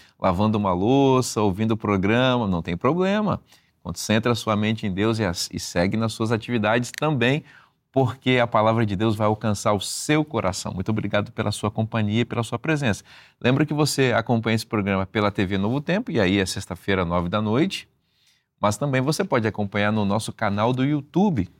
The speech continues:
E aí, a novidade, tá? Esse programa já está disponível desde o sábado à tarde. É, você que é professor da Escola Sabatina,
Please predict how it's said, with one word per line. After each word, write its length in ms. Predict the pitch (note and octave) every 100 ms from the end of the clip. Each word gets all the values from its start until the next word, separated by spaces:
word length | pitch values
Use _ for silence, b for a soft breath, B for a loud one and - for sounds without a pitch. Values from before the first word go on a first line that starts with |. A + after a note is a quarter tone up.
| _ -
E 200 | G#2 G#2+
aí, 400 | G2 D#3 D3+ - -
a 100 | F2
novidade, 680 | F2 F#2 A2 G2+ F#2+ D#2 E2
tá? 300 | G#2 C#3 E3
Esse 260 | A#2+ C3 C3
programa 560 | - G2+ G2 A#2+ F3 A#2
já 140 | A2+
está 240 | G#2+ -
disponível 760 | B2+ B2+ - - B2 A#2 D#3+ C#3+
desde 400 | G#2 C3 E3+ D#3+
o 60 | E3+
sábado 380 | - D#3 D#3
à 40 | F3
tarde. 480 | - C3 D#3 A#2+ - _ _ _ _ _
É, 380 | - A#2 F3 F#3
você 300 | F#2+ G#2+ A#2+
que 80 | A2+
é 40 |
professor 440 | - A2 G2+ - G#2
da 80 |
Escola 240 | G#2 - G2
Sabatina, 680 | - F#3+ F2 - A#2+ B2